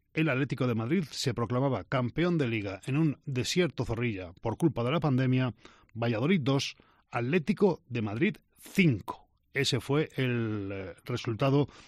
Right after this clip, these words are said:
del último partido que se celebraba en, no,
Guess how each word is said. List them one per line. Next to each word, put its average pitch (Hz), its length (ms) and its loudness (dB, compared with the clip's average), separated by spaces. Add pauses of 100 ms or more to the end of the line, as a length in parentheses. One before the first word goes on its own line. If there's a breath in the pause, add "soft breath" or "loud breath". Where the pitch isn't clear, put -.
(120 loud breath)
del 113 360 -2
último 131 340 2
partido 127 500 0 (320 loud breath)
que 110 160 -2
se 110 460 -2
celebraba 120 580 -2
en, 117 240 -4
no, 147 160 2